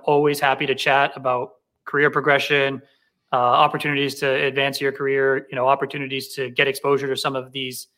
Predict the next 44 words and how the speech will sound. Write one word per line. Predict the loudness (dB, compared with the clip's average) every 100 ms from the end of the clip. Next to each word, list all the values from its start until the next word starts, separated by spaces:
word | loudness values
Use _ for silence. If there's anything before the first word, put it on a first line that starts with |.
| _ _ _ _ -2
uh, |
other | 0 0
pieces | 0 -2 -4
of | -6
the |
business. | -2 -2 -2 -2
Zach | 2 2 0
Rego, | -4 2 2 2 -2 _ -10
Z | -2
A | -2
C | 0 0
H | 0 2
R | 0
E | -2
G | -6 0 4
O. | 6 4 0 -18 _ _ _
And, | 2 4 2 2
uh, | 4 6 4 4
yeah, | 4 4
if |
you're | 0 -2 0
interested | -2 -2 -2 0
in | -2
startups | 0 2 4 4 0 -6 -6
and | -6 -4
how | 2 2 4
they | 2
get | 2 4
off | 2 0
the |
ground | 0 2 2
and | 0
how | 0 2 2
they're | 0
scaling, | -4 0 0 2 -2 -4
uh, | -4
the | -4
Zero | 0 2 4
to |
a | 2
Million | -2 -6 -2
podcast | 0 0 -2 -4 -4
is | -6 -2
on | -2 -2 -6